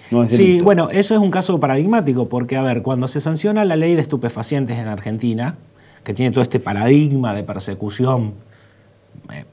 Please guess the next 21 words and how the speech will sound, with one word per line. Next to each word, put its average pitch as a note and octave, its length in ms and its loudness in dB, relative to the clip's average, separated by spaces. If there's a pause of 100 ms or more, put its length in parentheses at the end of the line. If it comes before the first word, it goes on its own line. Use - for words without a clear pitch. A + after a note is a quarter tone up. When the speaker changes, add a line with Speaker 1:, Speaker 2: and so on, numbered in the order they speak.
Speaker 2:
al G2 140 -10
consumidor, G#2+ 680 2
básicamente, A2+ 760 -2
Speaker 1:
Sí. D3+ 40 -10 (480)
Speaker 2:
eh, - 200 -16 (1400)
cuando C3 240 0
se C#3 140 0
sanciona D3+ 380 2
esa G3 160 2
ley, G3 460 2
el C3+ 180 2
coqueo, F3 680 4 (580)
como A2+ 220 0
era E3 200 6
una D3 160 4
actividad C3+ 1080 4
práctica, C#3+ 760 0
milenaria C3 1200 0
y A2 40 -6
demás A2+ 220 -6
cuestiones, F3 640 -4